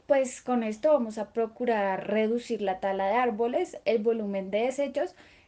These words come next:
y también se va a ahorrar agua y energía. Bueno, y no me quedo solo en la responsabilidad ambiental, sino que también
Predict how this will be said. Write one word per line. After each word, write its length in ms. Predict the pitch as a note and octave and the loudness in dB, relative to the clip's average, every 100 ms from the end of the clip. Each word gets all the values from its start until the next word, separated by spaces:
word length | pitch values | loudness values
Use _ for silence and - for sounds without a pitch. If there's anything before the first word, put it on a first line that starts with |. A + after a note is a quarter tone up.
| - | -10
y 260 | D4 F4+ G4 | 0 0 2
también 320 | D#4 C4+ A#3 | 0 0 0
se 120 | A3 G#3+ | 0 0
va 120 | G#3 | 2
a 40 | |
ahorrar 380 | G3+ G3+ A3+ - | 2 2 -2 0
agua 380 | G#3+ A3 A3+ C4+ | 0 0 2 0
y 80 | A#3 | -2
energía. 580 | F#3+ E3+ - F3+ - - _ _ _ | -4 -8 -8 -12 -14 -16 _ _ _
Bueno, 440 | A3 A3+ B3 G3+ - _ _ - | -2 4 4 2 -6 _ _ -4
y 400 | C#4 C4+ B3+ B3 | -2 -2 -2 0
no 140 | B3+ | 2
me 160 | A#3 A#3 | 0 0
quedo 180 | C4 C4 | -4 -2
solo 240 | C#4+ C#4+ | -2 -2
en 80 | C#4+ | 0
la 80 | D4 | 0
responsabilidad 800 | D4 - D#4 D4 D4+ D4 B3 | -2 -4 -6 -2 0 0 0
ambiental, 600 | G#3 G3 G3 G3+ A#3 D4 E4+ | -4 -6 -8 -4 -2 -2 -4
sino 300 | D4 B3+ B3 | -4 -4 -6
que 100 | A#3+ | -6
también 500 | G#3+ G#3+ G3+ G3 | -4 -4 -4 -6